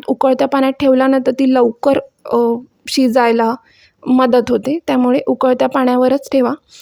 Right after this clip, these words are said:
आणि इडली ठेवताना हे जे होल असतात त्याच्यावर आपली इडली आली पाहिजे. जर होलच्या वर होल आला ना, तर दुसऱ्या इडलीचं पाणी, वाफेचं, दुसऱ्या इडलीवर पडतं. तर या होलच्या वर इडली आली पाहिजे असं ठेवायचं आहे आपल्याला.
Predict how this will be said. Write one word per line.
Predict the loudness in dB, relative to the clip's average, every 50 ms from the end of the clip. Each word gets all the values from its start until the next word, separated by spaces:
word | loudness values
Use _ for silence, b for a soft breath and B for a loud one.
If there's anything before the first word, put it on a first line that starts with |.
| B B B -4
आणि | 0 2 2 2 0 0
इडली | 0 0 0 2 2 0 0
ठेवताना | 0 2 0 0 0 0 -2 -2 -2 -2 -4
हे | -2 0 0 0 0
जे | 0 0 0
होल | 2 4 4 4 4 4
असतात | 2 0 -2 -6 -6 -8 -8 _ B B B B B B _ -2
त्याच्यावर | 0 0 0 0 0 0 2 2 2 0 0 0 -2
आपली | -4 -2 -2 -2 -2 0 0
इडली | 0 0 2 2 2 2
आली | 2 2 2 0
पाहिजे. | 0 0 0 0 0 0
जर | 2 2 0 0
होलच्या | 2 2 4 4 4 2 2 0 0
वर | 2 0 0 0
होल | 2 2 4 4 4
आला | 2 0 0 0
ना, | -2 -2 -2
तर | -2
दुसऱ्या | -2 0 -2 -2 0 0 -2 -2 0 -2
इडलीचं | -2 0 0 0 0 -2 -2
पाणी, | -2 -2 -2 0 0 0
वाफेचं, | 0 0 -2 -2 0 0 -2 -2 0 -4 -6 -6 B B B B B B B -4
दुसऱ्या | -4 -2 0 0 2 2
इडलीवर | 2 2 2 0 0 0 0 0
पडतं. | 0 -2 -2 -2 0 -2 -2 -2
तर | 0
या | -2 -2 -2
होलच्या | 0 2 4 4 4 4 2 0 0 0 2
वर | 2 2 2 0 -2 -6 _ _ _ -2 0
इडली | 2 2 4 4 4 4
आली | 2 2 0 -2 -2
पाहिजे | -2 -2 0 0 -2 -2 b b b b b b b b -2
असं | -2 0 2 0 0
ठेवायचं | 2 2 2 2 2 0 -2 -2 -2 -2
आहे | -2
आपल्याला. | -2 -4 -2 -2 -2 -2 -2